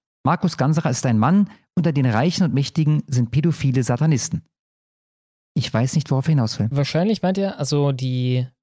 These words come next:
Speaker 2: wie hieß das nochmal, das Modelabel, was wir besprochen haben letztes Mal?
Speaker 1: Balenciaga.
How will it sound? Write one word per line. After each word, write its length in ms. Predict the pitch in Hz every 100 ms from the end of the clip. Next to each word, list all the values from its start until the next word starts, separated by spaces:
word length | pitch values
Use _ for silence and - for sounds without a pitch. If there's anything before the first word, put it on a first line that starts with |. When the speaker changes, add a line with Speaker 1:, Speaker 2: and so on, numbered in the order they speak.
| -
Speaker 2:
wie 60 |
hieß 140 | 170 -
das 120 | 196
nochmal, 200 | 202 208
das 180 | 160 -
Modelabel, 580 | 147 170 196 180 185
was 160 | 190 175
wir 60 | 180
besprochen 360 | - 180 175
haben 120 | 180
letztes 280 | 175 - 185
Mal? 140 | 180 185
Speaker 1:
Balenciaga. 960 | 147 170 175 - 185 170 117 90 85